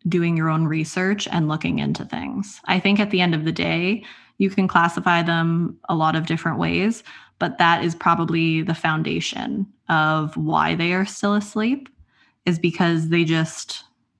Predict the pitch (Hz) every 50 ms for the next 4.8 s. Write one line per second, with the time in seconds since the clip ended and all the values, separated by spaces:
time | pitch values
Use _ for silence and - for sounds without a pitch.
0 | _ _ - 175 170 160 170 160 156 165 175 180 170 180 175 175 170 165 165 160
1 | - 165 156 156 156 160 170 185 202 - - - - - - - - _ _ _
2 | _ - - 175 165 165 165 165 160 160 165 165 165 165 - - - - _ _
3 | _ - 175 165 160 170 165 175 180 170 - - - 190 190 - - - 254 269
4 | 285 269 269 - - - 233 240 233 202 180 170 170 165 175 170